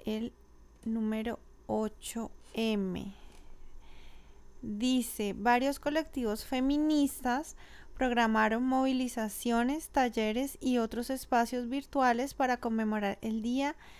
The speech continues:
Internacional de la Mujer Trabajadora. Felicidades a todas esas mujeres que se levantan temprano a trabajar, eh, todas esas madres cabezas de familia.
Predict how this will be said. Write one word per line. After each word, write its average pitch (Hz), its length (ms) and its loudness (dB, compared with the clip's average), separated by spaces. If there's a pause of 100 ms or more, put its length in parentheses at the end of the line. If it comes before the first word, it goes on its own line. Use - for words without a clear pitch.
(420)
Internacional 247 1040 4
de 240 260 2
la 233 140 2
Mujer 220 420 0 (120)
Trabajadora. 202 960 6 (680)
Felicidades 226 760 2
a 247 80 0
todas 214 380 0
esas 233 260 -4
mujeres 240 920 2 (420)
que - 80 -6
se 233 140 -2
levantan 220 500 2
temprano 240 800 4
a 240 80 4
trabajar, 226 840 4 (600)
eh, 233 180 0
todas 226 360 2
esas 226 300 -2
madres 226 420 2
cabezas 214 360 0
de 233 140 0
familia. 254 920 4